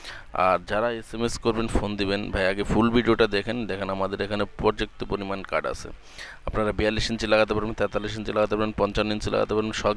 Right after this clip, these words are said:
ধরনেরই আমাদের লাগাতে। আর এখানে আমাদের দেখেন সার্ভিসিং সেন্টারটাও আমি দেখিয়ে দিলাম। আমরা এলইডি টিভি সার্ভিসিং করে অনেকজন মেসেজ দেন, "ভাই, সার্ভিসিং করবো কীভাবে?" তো টিভিগুলো নিয়ে আসতে হবে আমাদের সার্ভিসিং সেন্টারে, তাহলেই আপনারা সার্ভিস করতে পারবেন। আর এই কার্ডটির প্রাইস মাত্র রাখতেছি পঁচিশশো টাকা।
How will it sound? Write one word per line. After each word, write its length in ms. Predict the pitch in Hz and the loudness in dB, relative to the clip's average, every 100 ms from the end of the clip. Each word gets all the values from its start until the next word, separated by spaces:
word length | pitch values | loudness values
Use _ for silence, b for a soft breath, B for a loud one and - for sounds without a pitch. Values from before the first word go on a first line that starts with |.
| 101 | 0
ধরনেরই 600 | 107 107 117 127 139 156 - | 0 0 2 4 4 2 -2
আমাদের 260 | 107 101 95 | -4 -2 2
লাগাতে। 200 | 85 87 | 2 4
আর 120 | 92 | 2
এখানে 220 | 98 107 | 0 -2
আমাদের 320 | 107 104 107 | 0 0 0
দেখেন 240 | 98 98 98 | 0 -2 0
সার্ভিসিং 500 | - 98 101 107 110 | 2 2 2 -2 -2
সেন্টারটাও 460 | 107 104 107 107 | -4 -2 0 2
আমি 120 | 104 | 0
দেখিয়ে 300 | 92 95 - | -2 -6 -6
দিলাম। 240 | 95 98 131 B B B B B | -4 -2 -2 B B B B B
আমরা 160 | 95 98 | -6 -2
এলইডি 260 | 104 104 101 | -2 -2 -6
টিভি 180 | 104 104 | -4 -4
সার্ভিসিং 420 | 107 95 101 107 | -2 -2 -2 -2
করে 140 | 101 101 | 0 2
অনেকজন 360 | 101 98 98 | 2 0 -2
মেসেজ 300 | 95 95 98 | -2 -4 -4
দেন, 200 | 92 92 | -4 -4
"ভাই, 100 | 92 | -4
সার্ভিসিং 460 | 95 95 98 - 95 | -4 -4 -6 -6 -6
করবো 220 | 87 90 | -6 -6
কীভাবে?" 280 | 92 73 85 - B B B B | -6 -6 -8 -12 B B B B
তো 200 | 117 113 104 - | 4 4 2 -6
টিভিগুলো 420 | 117 123 113 117 | -2 0 2 2
নিয়ে 200 | 113 110 | 4 4
আসতে 220 | 98 - | 2 2
হবে 120 | 101 | 2
আমাদের 240 | 101 98 101 | 4 2 0
সার্ভিসিং 540 | 95 92 95 101 98 | 0 0 -2 -4 -4
সেন্টারে, 440 | - 95 87 110 165 - | -6 -6 -2 -2 -4 -4
তাহলেই 300 | 101 101 104 | -2 2 2
আপনারা 280 | 98 95 | 2 0
সার্ভিস 380 | 95 85 85 95 | 2 0 0 -4
করতে 320 | - 110 - | -2 -2 -2
পারবেন। 300 | 95 55 69 64 - B B B | -4 -4 -8 -12 -16 B B B
আর 140 | - 107 | -2 0
এই 120 | 110 | 0
কার্ডটির 280 | - 113 113 | 0 -2 2
প্রাইস 300 | 107 107 - | 2 2 2
মাত্র 280 | 107 - | 0 2
রাখতেছি 360 | 107 104 107 107 | -2 -2 -4 -2
পঁচিশশো 480 | - 110 113 - 107 | 0 2 2 2 0
টাকা। 240 | 104 104 | 0 -2